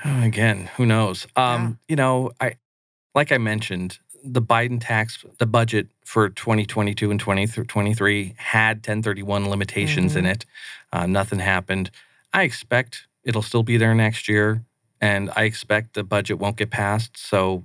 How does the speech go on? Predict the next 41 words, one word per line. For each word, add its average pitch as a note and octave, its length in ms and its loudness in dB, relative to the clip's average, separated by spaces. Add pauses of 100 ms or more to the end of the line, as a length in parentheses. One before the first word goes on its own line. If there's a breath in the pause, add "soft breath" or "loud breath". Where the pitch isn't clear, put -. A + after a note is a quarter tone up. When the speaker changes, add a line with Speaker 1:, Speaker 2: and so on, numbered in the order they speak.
(120)
Speaker 1:
it'll F#2+ 140 -6
be G2 160 -2
a F#2+ 40 0
no F#2+ 200 0
harm, G2+ 260 -2
no G2 100 -2
foul G2 500 -2
type D#3 360 0
Speaker 2:
Yeah. A#2 60 2
Speaker 1:
of A2+ 140 0
thing. G#2+ 420 0 (540)
As C3 180 2
the D3 120 4
economy, D3+ 720 0 (800)
you D3+ 80 4
know, C3 60 6
we're D3 140 4
in E3+ 60 4
a C3 60 4
weird A#2+ 220 4
time F2+ 260 -4
right - 100 -14 (100)
now. D3+ 100 -2
Speaker 2:
We D3 60 0
really D#3 320 0
are. C3+ 380 -4
Speaker 1:
Yeah, F#2+ 320 0
so A#2 480 2 (640 soft breath)
the C#3 120 2
last D3+ 440 0
thing C3+ 340 2
I A#2+ 200 2
would A#2 180 -2
think A#2+ 280 2
Congress A2+ 400 2
would G#2 100 -6
wanna G2 260 -2
see F#2 500 -2
is G2+ 160 0
a G2+ 60 0
limitation A2 1160 0